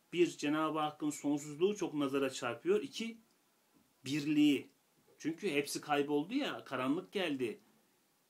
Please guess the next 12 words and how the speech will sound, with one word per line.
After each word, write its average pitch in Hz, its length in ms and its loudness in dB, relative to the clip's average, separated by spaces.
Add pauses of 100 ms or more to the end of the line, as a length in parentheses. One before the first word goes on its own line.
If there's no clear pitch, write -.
(140)
O 127 440 -2
sözde, 139 880 -2 (1300)
ıı, 92 60 -20 (600)
bize 135 640 -2 (420)
nimet 139 420 2
verenler, 151 460 0
sözde 139 400 -2
güzel 135 340 -4
olanlar, 143 580 0 (640)
sözde 143 800 0 (580)
ne 135 160 -4
diyelim, 143 420 4